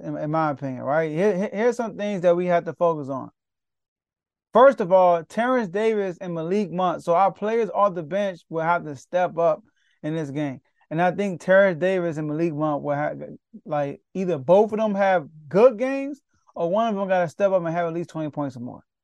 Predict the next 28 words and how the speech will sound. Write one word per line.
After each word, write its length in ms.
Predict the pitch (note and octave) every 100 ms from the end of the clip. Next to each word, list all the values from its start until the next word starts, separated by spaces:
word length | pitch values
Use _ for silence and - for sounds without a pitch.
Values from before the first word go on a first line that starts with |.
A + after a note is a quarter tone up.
| _
I 120 | - D#3
think 180 | F#3
that 100 | F3
will 120 | D#3+ D3
happen. 300 | D3 C3+ C3
Malik 280 | D#3 G3
Monk 260 | F3+ G3 F#3+
or 240 | F3 F3
Terrence 280 | E3 D#3+ D3+
Davis. 180 | D3 D3
Most 200 | E3+ D#3+
likely 200 | F3+ E3
Malik 340 | D3+ D3+ E3+
Monk, 340 | D3 E3 D#3+ - _ _ _ -
I 100 | D3
think, 220 | D#3+ D3
will 140 | D3
explode 420 | C#3 - D#3 D#3
this 140 | D3+ C3
game, 380 | C#3+ D#3 D3+ D3+ _ _
right? 340 | D#3 F3 F3+ - _ _
But 240 | F3+ F3
here's 220 | E3 A#3+ G#3
the 80 |
thing, 300 | F#3+ G3 E3
y'all. 240 | C#3+ C3+ C#3 _ _ _ _ _ _ _ _ _ _ _ _ _ _ _ _ -
Right 280 | D#3 A#3 A#3
now, 600 | A#3 A#3 G#3+ G3 F#3+